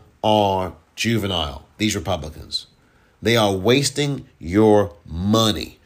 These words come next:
Your taxpayer money is being wasted. And they're doing it again and again, and they're doing it right now again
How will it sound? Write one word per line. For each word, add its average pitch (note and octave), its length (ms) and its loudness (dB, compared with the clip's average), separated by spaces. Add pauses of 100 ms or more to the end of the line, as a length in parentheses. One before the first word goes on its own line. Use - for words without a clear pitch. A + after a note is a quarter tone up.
(100)
Your B2 320 0
taxpayer B2 720 -4
money F#2 500 -2
is G#2 280 -2
being F#2+ 440 -8
wasted. - 520 -6 (1000)
And A2 240 0
they're G2 160 -2
doing A#2 400 2
it G2 260 0
again A#2+ 720 0
and G2 220 -6
again, G2 560 -2 (160)
and D#2+ 160 -6
they're F2+ 120 -6
doing A#2 380 4
it A2+ 220 -2
right G#2 280 0
now A#2 360 0
again D#2+ 520 -6